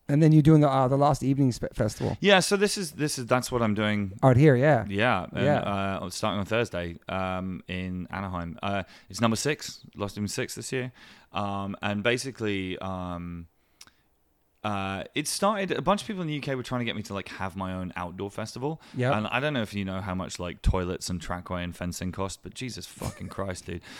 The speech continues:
Speaker 1: Never even thought about that.
Speaker 2: Um, but essentially putting on a
Speaker 1: <laughs>
Speaker 2: festival in a field is really, really
Speaker 1: Sure.
Speaker 2: financially enormous. And also, like, the Levelers have their own festival, two thousand Trees Fest-, there's a bunch of festivals I love,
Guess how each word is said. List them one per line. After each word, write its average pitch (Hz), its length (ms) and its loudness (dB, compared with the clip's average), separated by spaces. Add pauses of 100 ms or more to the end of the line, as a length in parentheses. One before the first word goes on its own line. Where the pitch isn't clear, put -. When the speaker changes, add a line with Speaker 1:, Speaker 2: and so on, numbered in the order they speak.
(100)
Speaker 1:
Never 165 180 10
even 143 80 8
thought 139 160 8
about 127 180 6
that. 120 200 2
Speaker 2:
Um, 117 460 4
but 131 200 4
essentially 156 420 2
putting 156 200 0
on 127 140 4
a 151 40 8
Speaker 1:
<laughs> 127 80 2
Speaker 2:
festival 104 280 -2
in 101 80 -2
a 92 60 -4
field 92 280 -4
is 87 160 -8 (160)
really, 90 360 -6
really 85 420 -8
Speaker 1:
Sure. 123 120 0 (240)
Speaker 2:
financially 95 300 0
enormous. 85 520 -8 (420)
And 147 180 6
also, 151 500 4 (420)
like, 104 260 -2
the 107 80 -6
Levelers 107 380 -2
have 104 160 -4
their 98 100 -2
own 98 80 -4
festival, 95 400 -8
two 95 160 -12
thousand 90 260 -10
Trees 87 200 -14
Fest-, 87 240 -16
there's 98 120 -4
a 110 60 -2
bunch 131 200 0
of - 40 -14
festivals 104 320 -4
I 98 80 -2
love, 90 280 -4